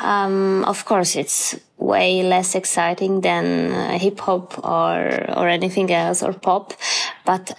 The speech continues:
to be honest, uh, you know, I just see what,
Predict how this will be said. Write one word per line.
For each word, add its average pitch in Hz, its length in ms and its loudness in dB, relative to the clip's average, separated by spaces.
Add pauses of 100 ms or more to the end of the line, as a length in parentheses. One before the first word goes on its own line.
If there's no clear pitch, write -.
to 233 160 0
be 247 180 0
honest, 226 580 0 (100)
uh, - 580 0 (540)
you 202 120 2
know, 190 120 4
I 175 200 2
just 180 220 0
see 180 360 2
what, 180 460 -2